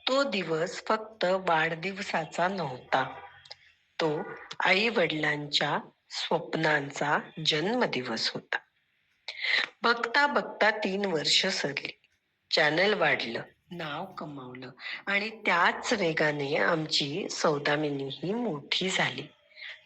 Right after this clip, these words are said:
लग्न करून सासरी गेली. लेक सासरी जाताना डोळे भरून आले,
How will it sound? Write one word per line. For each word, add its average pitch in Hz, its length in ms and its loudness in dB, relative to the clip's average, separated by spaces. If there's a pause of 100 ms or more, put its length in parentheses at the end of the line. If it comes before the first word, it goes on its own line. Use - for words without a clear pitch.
लग्न 170 360 2
करून 165 460 -2
सासरी 165 600 -2
गेली. 156 460 -4 (840)
लेक 254 320 4
सासरी 180 560 0
जाताना 175 680 4
डोळे 156 380 0 (120)
भरून 170 360 0
आले, 127 240 -2